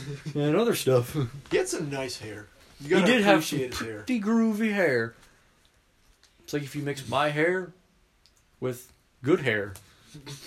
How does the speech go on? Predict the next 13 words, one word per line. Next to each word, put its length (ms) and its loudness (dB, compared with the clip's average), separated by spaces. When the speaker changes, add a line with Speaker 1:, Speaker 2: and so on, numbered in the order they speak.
Speaker 1:
Wouldn't 260 -2
you 80 -6
just 200 -4
have 120 -2
bad 220 0
hair? 280 -2
Speaker 2:
It'd 160 -12
be, 100 -6
like, 180 -10
medium 420 -8
hair 200 -16
then. 200 -18
Speaker 1:
Oh. 240 -4